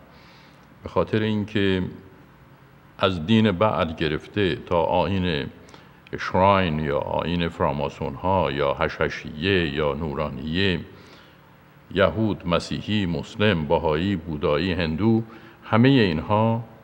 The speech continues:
منتظر ظهور و برگشت یک گمشده‌ای هستند، یک موعودی هستند و طبعاً هیچ کدام اینها هم منتظر یک موعود نیستند.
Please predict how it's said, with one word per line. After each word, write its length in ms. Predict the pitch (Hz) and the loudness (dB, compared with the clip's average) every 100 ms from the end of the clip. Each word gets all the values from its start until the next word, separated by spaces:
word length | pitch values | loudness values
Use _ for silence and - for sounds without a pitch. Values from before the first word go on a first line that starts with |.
| - - - - - - - - | -20 -20 -20 -20 -20 -20 -14 -6
منتظر 680 | 92 98 90 90 110 113 107 | 0 0 2 2 4 4 2
ظهور 580 | 95 87 107 107 104 | 0 -2 -2 -2 0
و 80 | 92 | 0
برگشت 640 | 76 85 78 76 104 - - 95 90 87 - - - - | 2 2 0 2 2 2 -2 0 0 -2 -10 -20 -20 -6
یک 440 | 92 104 - - - - - - - - - - - - - 80 | 0 0 0 -10 -18 -20 -20 -20 -20 -20 -20 -20 -20 -14 -10 -2
گمشده‌ای 560 | 98 82 95 101 113 | 0 0 2 4 4
هستند، 480 | 82 78 - 76 67 | 2 -2 -2 -4 -2
یک 120 | 87 - | -6 -2
موعودی 500 | 92 87 98 113 104 | -2 0 2 2 2
هستند 460 | 82 73 - - - - - - - - - - - - - 82 | 0 -6 -10 -12 -12 -20 -20 -20 -20 -20 -20 -20 -20 -20 -14 -2
و 200 | 90 82 | 0 2
طبعاً 540 | - 95 92 - 120 120 | 0 0 0 2 0 0
هیچ 340 | - 156 - | -2 -4 -2
کدام 380 | - 98 101 95 | 0 2 2 2
اینها 400 | 82 78 117 120 | -2 -2 -2 -2
هم 160 | 120 | 0
منتظر 520 | 113 90 78 85 113 113 | 0 -2 -2 0 2 2
یک 360 | 110 92 - | 4 2 0
موعود 480 | 95 82 87 117 101 | -2 0 0 0 2
نیستند. 580 | 127 107 - 76 - | 2 2 -2 -4 -6